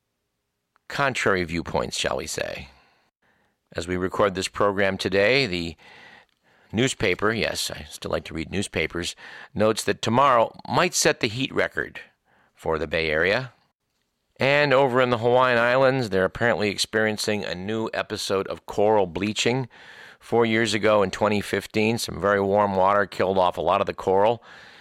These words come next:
It, uh, to a large degree, has recovered, but at this point, there is concern that the warm water may stick around longer and do even more damage. You know, over the summer, while we were not, uh,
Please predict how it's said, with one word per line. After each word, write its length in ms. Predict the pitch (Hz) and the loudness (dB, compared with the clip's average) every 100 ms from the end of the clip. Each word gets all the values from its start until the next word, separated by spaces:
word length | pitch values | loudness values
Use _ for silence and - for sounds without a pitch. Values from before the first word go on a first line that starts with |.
| - _ _ | -20 _ _
It, 280 | - 95 101 | -6 -4 0
uh, 240 | 92 87 - _ - | 0 0 -6 _ -4
to 140 | 98 | 0
a 20 | |
large 320 | 92 101 101 90 | 2 2 2 -2
degree, 280 | 92 92 | -4 -2
has 200 | 87 95 | 0 -2
recovered, 600 | 85 92 123 127 120 110 92 _ _ _ | -4 -4 0 2 2 0 -6 _ _ _
but 80 | 104 | -6
at 60 | |
this 180 | 107 147 | -2 -2
point, 300 | - 135 120 | 2 2 2
there 160 | 113 104 | 2 0
is 80 | - | 0
concern 500 | 98 92 110 107 98 | -6 -2 0 2 0
that 180 | 90 | -2
the 220 | - 85 82 | -2 -4 -4
warm 420 | 85 104 104 98 | 0 2 2 -2
water 380 | - 95 104 104 | -2 2 4 4
may 160 | 95 95 | 2 -2
stick 320 | - 104 101 | -2 -4 -2
around 320 | 98 110 113 | 2 2 2
longer 300 | 101 98 98 | 2 0 -2
and 220 | - 101 | -2 -4
do 460 | 92 101 95 98 92 _ | -4 -4 -4 -6 -10 _
even 400 | 101 98 95 98 - - | -10 -6 -2 -4 -6 -8
more 320 | 90 85 87 | -4 -2 -2
damage. 800 | 85 98 98 85 67 - - _ _ _ _ _ _ - | -2 -2 -2 -4 -6 -10 -12 _ _ _ _ _ _ -4
You 100 | 143 | 2
know, 140 | 151 | 4
over 180 | 151 151 | 4 4
the 60 | 117 | 2
summer, 280 | 147 135 | 2 2
while 180 | 110 107 | 4 4
we 80 | 107 | 2
were 120 | 98 | 2
not, 340 | 98 104 101 101 | 2 0 0 -2
uh, 200 | 87 | -2